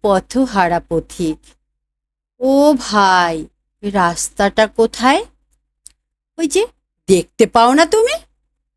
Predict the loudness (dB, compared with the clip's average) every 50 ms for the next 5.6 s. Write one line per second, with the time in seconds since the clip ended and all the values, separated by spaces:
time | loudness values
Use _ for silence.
0 | _ _ _ -6 -4 -2 -2 -2 -2 -4 -6 -6 -4 -2 -2 -2 -4 -8 -12 _
1 | _ _ _ _ _ _ -6 -2 0 0 0 0 -4 _ _ _ -6 -6 -6 -6
2 | -8 -8 -10 -8 -8 -8 -8 -8 -8 -8 -12 -14 -18 _ _ _ _ _ _ _
3 | _ _ _ _ _ _ _ _ _ _ _ -4 -2 0 2 2 2 2 0 -2
4 | _ _ _ _ _ _ _ _ _ _ _ 0 2 4 4 4 2 2 0 -2
5 | 0 2 4 4 4 2 0 -2 -4 -6 -6